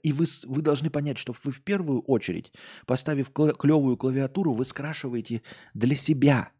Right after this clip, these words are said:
работу. Понимаете? Вы свое пребывание в этом поганом месте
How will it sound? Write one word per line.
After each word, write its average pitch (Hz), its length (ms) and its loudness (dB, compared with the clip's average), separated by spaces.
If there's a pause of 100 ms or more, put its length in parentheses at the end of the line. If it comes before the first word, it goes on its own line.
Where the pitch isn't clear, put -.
работу. 98 560 -4 (1080)
Понимаете? 139 520 0 (160)
Вы 165 320 2
свое 160 480 6
пребывание 139 720 6
в 113 60 4
этом 139 240 2
поганом 123 600 0
месте 131 460 0